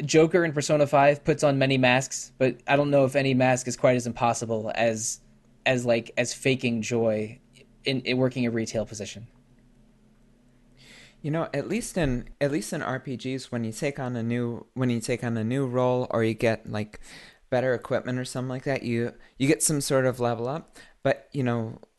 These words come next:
Speaker 2: when you work in retail, you take on all these different jobs and your kind of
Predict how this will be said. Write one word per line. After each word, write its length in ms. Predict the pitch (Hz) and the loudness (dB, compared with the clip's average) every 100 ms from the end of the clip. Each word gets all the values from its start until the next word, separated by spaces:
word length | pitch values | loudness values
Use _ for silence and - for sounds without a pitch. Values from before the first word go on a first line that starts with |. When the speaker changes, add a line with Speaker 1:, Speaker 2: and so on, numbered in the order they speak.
| _ | _
Speaker 2:
when 140 | 147 135 | 0 2
you 100 | 135 | 2
work 200 | 170 180 | 0 0
in 120 | 127 | 0
retail, 440 | 120 - 151 156 | -2 -2 -2 0
you 140 | 135 117 | 0 0
take 240 | 170 156 | 0 -2
on 160 | 156 135 | -4 -2
all 220 | 113 127 | 0 0
these 240 | 143 135 | 0 -2
different 480 | - 127 - 123 117 - _ _ | -4 -6 -4 -6 -8 -14 _ _
jobs 440 | 131 131 139 - | -2 0 -2 -4
and 120 | 120 | -4
your 200 | 113 113 113 | -2 -2 -4
kind 220 | 131 120 | -6 -4
of 160 | 107 | -6